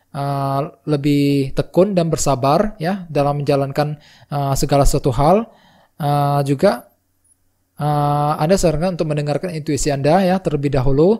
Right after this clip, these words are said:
sebelum, eh, mengambil tindakan atau membuat suatu keputusan penting di minggu pertama ini. Eh, terus energi yang Anda hadapi di minggu kedua adalah kartu Dua Cawan. Dua Cawan adalah kartu yang berhubung-, berhubungan dengan, eh,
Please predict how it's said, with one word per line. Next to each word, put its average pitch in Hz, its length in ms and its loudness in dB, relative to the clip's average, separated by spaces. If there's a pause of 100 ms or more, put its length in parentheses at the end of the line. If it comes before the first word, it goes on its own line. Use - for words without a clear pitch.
(220)
sebelum, 139 560 -4
eh, 143 640 -4
mengambil 139 400 -2
tindakan 139 400 -2
atau 160 80 0
membuat 147 320 -4
suatu 147 160 -4
keputusan 143 480 -2
penting 143 400 -2
di 131 80 0
minggu 127 240 -6
pertama 123 400 -2
ini. 123 240 -4 (720)
Eh, 160 400 -2
terus 254 240 0
energi 185 480 -2
yang 202 80 -8
Anda 151 240 -2
hadapi 143 320 0
di 214 80 -6
minggu 151 240 -2
kedua 139 640 0
adalah 143 240 0
kartu 139 320 -4
Dua 135 400 -2
Cawan. 120 480 -4 (1600)
Dua 170 160 -2
Cawan 226 320 -2
adalah 170 160 0
kartu 175 240 -2
yang 208 160 -4
berhubung-, 156 320 -4
berhubungan 160 400 -2
dengan, 151 560 -4
eh, 143 1040 -6